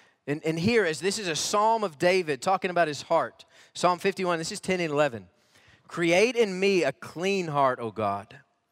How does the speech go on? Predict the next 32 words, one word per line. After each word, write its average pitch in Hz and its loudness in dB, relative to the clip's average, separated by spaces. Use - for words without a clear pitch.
Renew 160 2
a 156 0
steadfast 190 2
spirit 165 -2
within 127 -4
me. 90 -12
Do 135 -4
not 170 0
cast 175 -4
me 165 -4
away 143 0
from 127 -12
your 117 -8
presence, 127 -8
and 107 -14
do 123 -6
not 135 -4
take 120 -8
your 104 -10
Holy 104 -12
Spirit 95 -12
from 90 -14
me." 90 -20
Then 107 -12
a - -20
few 123 -8
verses 113 -6
later, 107 -6
he 98 -10
continues 98 -14
this 101 -14
way. - -20